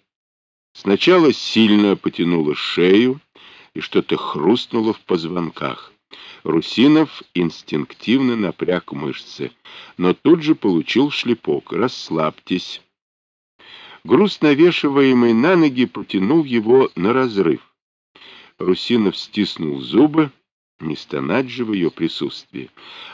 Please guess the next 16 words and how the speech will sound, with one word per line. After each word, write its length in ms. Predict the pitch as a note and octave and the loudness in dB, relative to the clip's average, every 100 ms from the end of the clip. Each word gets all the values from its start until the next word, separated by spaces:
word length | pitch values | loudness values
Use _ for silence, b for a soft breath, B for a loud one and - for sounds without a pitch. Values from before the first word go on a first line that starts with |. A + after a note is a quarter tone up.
| B | B
Она 380 | F2 F#2+ A#2+ E3+ | -2 2 2 0
все 220 | - D#3 | 0 -2
цепляла 840 | - - G2 D#2+ E2 A#2+ C#3+ C3+ | 0 -4 -2 0 2 4 4 4
и 140 | B2+ G2+ | 2 0
цепляла 720 | - F2+ - D2+ G2+ A#2+ A#2+ | -2 -2 -2 2 2 2 0
траки, 640 | - G2 A#2 G#2+ - G#2+ | -2 0 0 -2 -4 -6
килограммов 840 | G2 F2 F2 D#2+ G#2+ B2 A#2 G2+ - | -2 -2 0 0 2 2 0 -4 -8
по 140 | - G#2+ | -4 -4
сто 580 | - - - A#2 D#2 - | -6 -6 4 4 4 -2
на 220 | - D#2+ | -8 -8
каждую 560 | - F#2+ D2+ C2+ E2 D#2+ | -4 -2 -2 -2 -4 -2
ногу. 400 | E2+ C2+ A#1 - - _ _ _ _ _ _ b b b - | -2 -6 -10 -20 -20 _ _ _ _ _ _ b b b 0
Это 240 | A#2 - E3 | 2 4 6
была 260 | F#3 G3 | 8 6
действительно 640 | E3 F#3 - - F#3+ C3 A#2 | 6 2 2 2 2 2 2
Голгофа, 640 | B2+ A#2 E2 C#2+ - - | 2 2 0 -4 -6 -16